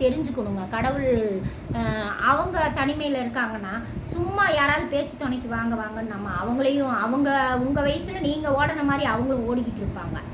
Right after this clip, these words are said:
அவங்களுக்கும் ஆயிரம் வேலை இருக்கும். அப்ப அவங்கெல்லாம் வரலையே வரலையேன்னு அவங்கள கசாமுசான்னு திட்ட வேண்டியது, அவங்கள இது பண்ண வேண்டியது. ம், அப்புறம் அந்த, அந்த மாதிரியெல்லாம் பண்ணாதீங்க. நீங்க, எ-, எ-, இப்ப நானே ஒரு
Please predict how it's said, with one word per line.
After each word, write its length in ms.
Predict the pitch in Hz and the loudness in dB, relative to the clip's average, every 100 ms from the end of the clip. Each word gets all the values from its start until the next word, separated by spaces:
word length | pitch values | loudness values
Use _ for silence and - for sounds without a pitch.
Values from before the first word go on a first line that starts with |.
| - - - 214 | -10 -8 -4 0
அவங்களுக்கும் 460 | 254 302 302 302 240 | 2 2 2 4 4
ஆயிரம் 340 | 262 262 233 | 4 2 0
வேலை 160 | 220 220 208 | 0 -2 -4
இருக்கும். 280 | 196 175 - - - | -6 -8 -8 -6 -4
அப்ப 120 | 254 247 | 0 4
அவங்கெல்லாம் 500 | 277 311 302 302 277 | 4 4 2 2 4
வரலையே 340 | 254 269 269 254 | 2 2 2 2
வரலையேன்னு 440 | 247 247 247 277 254 | 0 0 0 2 2
அவங்கள 240 | 233 247 233 | 2 0 0
கசாமுசான்னு 720 | 196 190 233 240 226 233 247 226 | -2 -2 0 2 2 0 0 -2
திட்ட 220 | - 233 | -4 -4
வேண்டியது, 420 | 214 190 190 190 202 | -4 -4 -6 -6 -6
அவங்கள 260 | 185 175 175 175 | -6 -6 -6 -6
இது 140 | 196 196 | -4 -2
பண்ண 120 | 196 180 | -2 -4
வேண்டியது. 360 | 175 170 180 185 - - - - - | -6 -10 -10 -10 -10 -12 -10 -8 -4
ம், 240 | 202 190 180 - 175 175 - - | -4 -4 -6 -10 -10 -10 -6 -2
அப்புறம் 280 | 214 247 233 226 | 0 2 2 2
அந்த, 160 | 233 247 214 | 2 2 0
அந்த 140 | 233 | 0
மாதிரியெல்லாம் 480 | 247 247 254 247 277 | 2 0 0 0 0
பண்ணாதீங்க. 460 | 220 214 220 196 190 330 339 | -2 -4 -4 -2 -2 -2 -2
நீங்க, 220 | 277 277 269 262 247 247 247 - - - | 0 0 0 -2 -2 -2 -4 -8 -14 -12
எ-, 180 | 240 226 233 | -8 -6 -4
எ-, 140 | 233 233 | -2 -2
இப்ப 140 | 240 220 | -4 -4
நானே 280 | 214 233 311 330 | 0 2 2 2
ஒரு 160 | 302 | 2